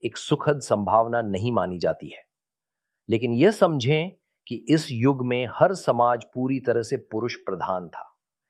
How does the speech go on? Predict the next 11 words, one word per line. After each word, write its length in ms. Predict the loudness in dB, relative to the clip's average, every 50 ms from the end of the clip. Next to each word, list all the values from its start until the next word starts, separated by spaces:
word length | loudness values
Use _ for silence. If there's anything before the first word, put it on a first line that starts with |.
| _ _ _
यह 120 | -2 -2 2
कि 120 | 2 2
परमेश्वर 640 | 4 4 2 2 2 -2 -4 -4 -4 -4 -4 -4 -4
ने 120 | -4 -6
इब्रानियों 640 | -4 -4 -2 0 2 2 2 2 2 -2 -4 -4 -6
के 140 | -6 -6 -8
लिए 200 | -6 -2 -4 -2
महिलाओं 480 | 0 0 -2 0 2 2 2 2 0 -2
को 120 | 0 -2
अधिकार 520 | -2 -2 -2 -8 0 2 4 4 4 4
देने 500 | 0 -4 -4 -4 -4 -2 -4 -4 -4 -8